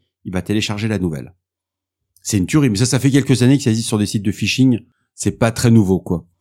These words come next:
Évolution et détection du service, Mamba deux F A a été initialement documenté par des analystes de Enirun en juillet, en juin deux mille vingt-quatre, bien que des traces de son activité remontent à novembre deux mille vingt-trois. Voilà, on est sur vraiment de,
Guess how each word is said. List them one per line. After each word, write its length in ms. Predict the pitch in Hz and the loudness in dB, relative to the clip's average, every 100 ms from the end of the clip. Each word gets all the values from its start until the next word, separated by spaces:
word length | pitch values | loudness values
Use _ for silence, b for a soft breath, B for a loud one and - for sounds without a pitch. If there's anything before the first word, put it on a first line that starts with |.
| _ | _
Évolution 400 | 180 175 190 - | 2 4 4 4
et 40 | 175 | 2
détection 360 | 135 135 - | 2 0 2
du 80 | 123 | 0
service, 500 | 110 113 117 196 - - | 2 0 2 -2 -4 0
Mamba 380 | 123 123 135 | 4 4 4
deux 200 | 123 117 | 2 2
F 160 | 104 - | 2 0
A 20 | |
a 60 | 131 | 0
été 160 | 110 | 0
initialement 400 | 101 101 110 98 | 0 0 0 0
documenté 500 | 95 90 95 95 - | -2 -4 -2 -2 -2
par 220 | 101 - 85 | -4 -6 -6
des 140 | 82 | -2
analystes 340 | 92 92 98 | 0 -2 -4
de 160 | 90 - | -6 -6
Enirun 460 | 95 92 95 123 160 | -4 -2 0 0 -2
en 220 | 135 85 | -4 -6
juillet, 400 | 80 92 92 92 92 - | -6 -8 -6 -4 -6 -8
en 80 | - | -6
juin 220 | 101 165 208 | 0 2 4
deux 100 | 127 | 4
mille 120 | 110 | 4
vingt-quatre, 540 | 101 92 185 - 87 - _ _ _ | 0 -2 -4 -6 -12 -14 _ _ _
bien 220 | 90 147 | 0 2
que 80 | 196 | 2
des 100 | 143 | 2
traces 220 | 135 131 | 0 -4
de 40 | 110 | -4
son 160 | 107 | -2
activité 460 | 101 - 98 95 123 | -2 -4 -10 -4 -2
remontent 320 | 92 107 139 | 0 -2 -2
à 60 | 90 | 0
novembre 400 | 95 98 127 110 | 0 0 -2 -4
deux 80 | 98 | -2
mille 180 | 98 | -2
vingt-trois. 480 | 87 90 - 80 - - | -2 -6 -6 -10 -8 -4
Voilà, 220 | 90 85 | -2 0
on 60 | |
est 60 | 87 | -2
sur 180 | 85 98 | -4 -4
vraiment 300 | 90 113 127 | -2 0 0
de, 440 | 98 95 90 87 | 0 -2 -2 -6